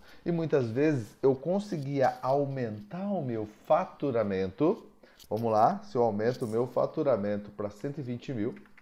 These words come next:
aí eu falei, "Opa, cento e vinte mil, agora sobrou mais dinheiro." A teoria sobrou mais de me-, dinheiro, né? Só que aí o meu imposto aumentou também, tá? E depois o meu C M V também aumentou.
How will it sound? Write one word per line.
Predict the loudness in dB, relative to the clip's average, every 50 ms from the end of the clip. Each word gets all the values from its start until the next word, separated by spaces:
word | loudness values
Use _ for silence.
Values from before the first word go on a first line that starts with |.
| -20 _ _ -20 _ -20 -20 -20 -20 -20 -18 -12 -8
aí | -8
eu | -8
falei, | -4 -2 0 0 0 0 -2 -6 -4
"Opa, | -2 -2 -2 -2 -4 -2 0 0 0 0 -8 -12 -18 -20 -12
cento | -10 -8 -8 -6 -6 -6
e |
vinte | -6 -6 -6 -6 -6 -6 -6
mil, | -4 -2 -2 -2 -2 -2 -4 -10 -18 -20 _ _
agora | -10 -6 -6 -6 -6
sobrou | -6 -8 -8 -6 -4 -4 -2
mais | -2 0 -2 -2 -2
dinheiro." | -4 -8 -4 -2 -2 0 2 0 0 -2 -4 -16 -20 -20
A | -18 -6
teoria | -2 0 0 0 0 0 0 0 -2
sobrou | 0 -2 -4 -2 -2 -4 -2
mais | -2 -2 -2 -2
de | -4 -6
me-, | -4 -2 -4 -4 -4
dinheiro, | -8 -8 -4 -2 0 4 4 4 4 2 0
né? | -2 -4 -6 -8 -18 -20 -20 -20 -20 -20 -20 -18
Só | _ -4 -2
que | 0 2
aí | 2 2
o | 2
meu | 0 0 -2
imposto | -2 -4 -4 -4 -4 -4 -2 -4 -4
aumentou | -4 -4 -4 -6 -4 -4 -4
também, | -2 -2 -2 0 2 0 0 -2 -6 -18 -20 -20 -20 -20 -20 -20 -20 -20 -20 -20 -20 _ -20 -20 -20 _ _ -20 _ _ _ -2
tá? | 2 2 2 2 0 -6 -18 -20 -20 -20 -20 -20 -6 0
E | 0 4
depois | 4 4 2 4 2 2 2 2 0
o | -2
meu | 0 0 0 0
C | 0 -2 0
M | 0 0 0 0
V | 2 2 0 0
também | 0 0 -2 0 2 2 2 2
aumentou. | 2 2 0 -2 -2 -2 -2 -2 -2